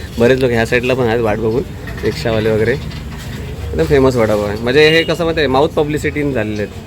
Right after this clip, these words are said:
चांगलं यांचं नाव आहे यांच्यामध्ये. मस्त इकडे व्हिजिट करा, मला दाखवल्याप्रमाणे प्रमाणे येऊ शकता. एकदम स्टेशनच्या एकदम बाजूला आहे, देवरुख डेपोच्या एकदम बाजूला.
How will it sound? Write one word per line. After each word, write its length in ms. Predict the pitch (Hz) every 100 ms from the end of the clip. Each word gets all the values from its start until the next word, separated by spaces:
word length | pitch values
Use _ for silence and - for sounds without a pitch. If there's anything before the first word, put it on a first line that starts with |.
| - - - - -
चांगलं 220 | 135 139 151
यांचं 200 | 131 117
नाव 180 | 110
आहे 100 | 110
यांच्यामध्ये. 380 | 104 104 107 101 - - - - - - - -
मस्त 200 | 135 139
इकडे 140 | 143 135
व्हिजिट 580 | 127 127 120 120 123 131
करा, 140 | 127
मला 120 | 123
दाखवल्याप्रमाणे 680 | 117 107 120 123 123 117 120
प्रमाणे 340 | - 117 120
येऊ 120 | 113
शकता. 240 | 113 104 101
एकदम 160 | 95
स्टेशनच्या 520 | 104 - 135 131 151 147
एकदम 240 | 135 139
बाजूला 320 | 123 117 117
आहे, 80 | 110 - - - - -
देवरुख 220 | 113 117
डेपोच्या 360 | 113 113 117 160
एकदम 260 | 110 -
बाजूला. 320 | 107 104 104